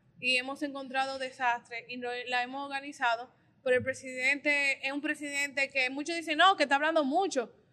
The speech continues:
pero está bien, porque el presidente es un presidente que todo el tiempo nos mantiene informados y toma decisiones por el bien de la República Dominicana sin, sin titubear.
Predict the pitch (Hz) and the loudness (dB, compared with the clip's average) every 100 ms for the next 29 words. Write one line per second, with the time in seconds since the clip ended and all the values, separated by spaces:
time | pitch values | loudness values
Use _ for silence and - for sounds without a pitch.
0 | _ 269 277 277 311 294 349 349 285 277 | _ 2 2 4 2 4 4 6 2 2
1 | 262 269 269 262 285 302 302 294 277 294 | -2 -4 -6 0 2 2 2 2 2 -2
2 | 294 302 302 277 269 254 247 _ _ _ | -4 -6 -4 -4 -2 -2 -4 _ _ _
3 | - 269 262 240 - - 294 311 311 311 | 4 4 4 0 -10 2 4 4 2 4
4 | 285 262 262 254 254 254 269 294 285 247 | 2 2 -4 -4 -6 -6 -4 -6 -6 -6
5 | 247 294 269 233 - 277 294 294 311 302 | 0 2 2 -2 -6 -4 -2 -2 0 0
6 | 311 302 311 262 233 233 233 _ _ _ | 0 -2 -4 -4 -4 -6 -14 _ _ _
7 | 269 269 262 262 240 269 302 294 247 240 | 0 4 6 4 0 4 4 2 0 0
8 | 254 254 247 262 262 262 269 285 277 254 | 0 -4 -6 -6 0 0 0 -8 0 0
9 | 233 233 269 254 240 - _ _ 285 262 | 0 -4 -6 -8 -10 -14 _ _ -2 -2
10 | 233 254 247 285 294 | -6 -8 2 4 4